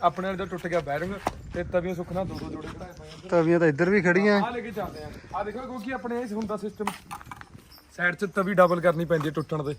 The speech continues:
Speaker 2: ਹਾਂ,
Speaker 1: ਇਹ
Speaker 2: ਆਹ
Speaker 1: ਡਾਕਰ ਆ ਬਈ, ਡਾਕਰ ਜ਼ਮੀਨ ਇੱਥੇ।
Speaker 2: ਇਹ ਬਲਾਦ ਹੁੰਦੀ ਆ ਬੀਂਡ
Speaker 1: ਹਾਂ।
Speaker 2: ਇਹ।
Speaker 1: ਸਾਡੇ ਕੀ ਆ, ਸਾਡੇ ਸਾਰੀ ਉਮਰ 'ਚ ਤਵੀ ਨਹੀਂ ਘਸਦੀ, ਨਾ ਰੂਟਾਵੇਟਰ ਤੇ ਬਲੇਡ ਘਸਦੀ।
Speaker 2: ਆਹ ਕਿੰਨੇ ਸਾਲ ਪੁਰਾਣੀਆਂ ਤਵੀਆਂ ਬਾਈ, ਨਾਲ ਦੀਆਂ ਤਵੀਆਂ ਚੱਲ ਰਹੀਆਂ।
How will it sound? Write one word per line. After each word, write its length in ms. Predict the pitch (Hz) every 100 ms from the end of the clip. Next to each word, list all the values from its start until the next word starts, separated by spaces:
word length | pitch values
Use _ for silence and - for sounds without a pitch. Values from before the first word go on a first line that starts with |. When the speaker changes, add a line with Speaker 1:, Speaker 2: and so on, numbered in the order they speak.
| -
Speaker 2:
ਹਾਂ, 500 | 147 143 139 156 180
Speaker 1:
ਇਹ 60 |
Speaker 2:
ਆਹ 60 | 202
Speaker 1:
ਡਾਕਰ 340 | 202 151 220
ਆ 80 | 208
ਬਈ, 140 | 196 254
ਡਾਕਰ 320 | 233 220 220
ਜ਼ਮੀਨ 320 | 208 220 220
ਇੱਥੇ। 300 | 214 202 202 -
Speaker 2:
ਇਹ 60 | 175
ਬਲਾਦ 320 | 151 151 147
ਹੁੰਦੀ 220 | 156 147
ਆ 60 | 139
ਬੀਂਡ 280 | 131 139 135
Speaker 1:
ਹਾਂ। 120 | 165
Speaker 2:
ਇਹ। 40 | 147 - - -
Speaker 1:
ਸਾਡੇ 340 | 156 175 165 233
ਕੀ 220 | 226 247
ਆ, 60 | 262
ਸਾਡੇ 320 | 185 196 254
ਸਾਰੀ 400 | - 175 226 285
ਉਮਰ 180 | 254 247
'ਚ 100 | 208
ਤਵੀ 300 | 247 240 240
ਨਹੀਂ 100 | 233
ਘਸਦੀ, 340 | 254 190 220
ਨਾ 160 | 208 220
ਰੂਟਾਵੇਟਰ 500 | 220 220 214 196 208
ਤੇ 100 | 220
ਬਲੇਡ 260 | 233 208
ਘਸਦੀ। 140 | 165 175
Speaker 2:
ਆਹ 160 | 214 226
ਕਿੰਨੇ 340 | 254 233 233
ਸਾਲ 240 | 220 226
ਪੁਰਾਣੀਆਂ 320 | 214 226 220 214
ਤਵੀਆਂ 320 | 214 208 208
ਬਾਈ, 140 | 220
ਨਾਲ 260 | 233 202 190
ਦੀਆਂ 160 | 185
ਤਵੀਆਂ 260 | 185 180 180
ਚੱਲ 180 | 170 147
ਰਹੀਆਂ। 300 | 143 143